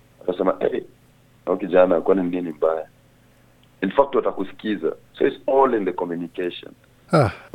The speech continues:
Speaker 2: maneno mazito tena na ushauri mzito sana, Bwana Octopizzo. Asante sana, na kama vile ungesema katika mashairi yako, noma ni watu hawa-, hawazungumzi ama hawa-, hawajadiliani.
Speaker 1: Hawajadiliani, watu hawajadiliani.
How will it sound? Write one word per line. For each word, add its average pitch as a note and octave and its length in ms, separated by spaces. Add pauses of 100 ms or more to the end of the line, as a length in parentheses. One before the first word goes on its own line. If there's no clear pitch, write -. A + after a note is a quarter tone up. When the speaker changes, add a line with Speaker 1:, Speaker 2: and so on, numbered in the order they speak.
Speaker 2:
maneno A2 340
mazito A2 440
tena A2+ 240
na G#2+ 120
ushauri G#2+ 340
mzito G#2+ 280
sana, G#2+ 360
Bwana G#2+ 280
Octopizzo. A2 580
Asante A#2+ 360
sana, A#2+ 300
na G#2+ 120
kama A#2 300
vile A2+ 200
ungesema A2 360
katika G#2 460
mashairi G#2+ 500
yako, A#2+ 300 (260)
noma B2 340
ni A2+ 120
watu A#2+ 240
hawa-, G#2+ 280
hawazungumzi A2 680
ama G#2+ 120
hawa-, G#2 320
hawajadiliani. A2 680 (680)
Speaker 1:
Hawajadiliani, F2+ 760
watu E2+ 200
hawajadiliani. F2 640